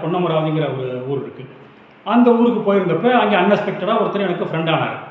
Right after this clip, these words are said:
அவர் சொன்னாரு, "இது மாதிரி நான் வந்து நேட்டிவ் வந்து மதுரைங்க, நான் பொன்னமராவதியில வந்து,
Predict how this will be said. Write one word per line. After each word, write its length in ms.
அவர் 240
சொன்னாரு, 320
"இது 100
மாதிரி 220
நான் 180
வந்து 240
நேட்டிவ் 360
வந்து 60
மதுரைங்க, 440
நான் 240
பொன்னமராவதியில 560
வந்து, 520